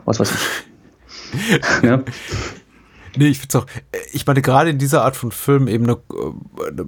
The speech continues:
Speaker 2: eine Produktion, wo eben jemand nicht nur seine, seine Individualität als Schauspieler, als Künstler mitbringt, also die, äh, schauspielerseitig, sondern eben auch eine, eine völlig andere Sprache. Es ist ganz wichtig, den Schauspieler dann auch, äh, den, oder Schauspielerinnen auch die Freiheit zu geben, ihr, ihr, ihr Ding daraus zu machen. Ich sehe das eben ganz oft in,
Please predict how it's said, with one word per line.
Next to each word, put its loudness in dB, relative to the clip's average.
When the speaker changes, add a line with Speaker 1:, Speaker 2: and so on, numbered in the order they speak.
Speaker 2:
eine -4
Produktion, 2
wo 4
eben 2
jemand 2
nicht -4
nur 4
seine, 4
seine 0
Individualität 2
als 2
Schauspieler, 2
als 2
Künstler 2
mitbringt, 0
also 0
die, -2
äh, 0
schauspielerseitig, 2
sondern 4
eben 2
auch -2
eine, 0
eine 0
völlig 2
andere 2
Sprache. 2
Es 0
ist 0
ganz 2
wichtig, -2
den -2
Schauspieler 2
dann 2
auch, -4
äh, 0
den, -2
oder -2
Schauspielerinnen 0
auch -4
die 2
Freiheit 2
zu 0
geben, 4
ihr, 4
ihr, 2
ihr 2
Ding 6
daraus 4
zu 0
machen. 2
Ich -4
sehe 2
das 4
eben 4
ganz 4
oft -6
in, 2